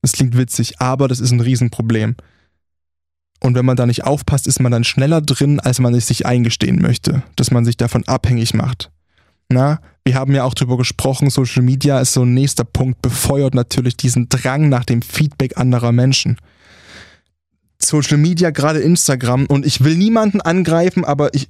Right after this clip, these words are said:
vertrete hier hundert Prozent meine ehrliche Meinung,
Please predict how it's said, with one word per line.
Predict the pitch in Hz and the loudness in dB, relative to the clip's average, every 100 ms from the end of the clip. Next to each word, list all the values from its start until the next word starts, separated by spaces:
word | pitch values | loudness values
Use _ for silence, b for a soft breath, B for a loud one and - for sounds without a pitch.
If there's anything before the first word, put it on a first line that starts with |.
| _ | _
vertrete | - 147 - 160 170 175 | -2 -2 -2 -2 0 -2
hier | 147 160 - | 0 0 0
hundert | - 165 180 - | -2 0 0 -2
Prozent | - 160 - 151 151 | -2 0 0 0 2
meine | 135 131 | 2 0
ehrliche | 139 143 143 139 | 0 0 2 2
Meinung, | 123 117 117 131 | 2 2 2 0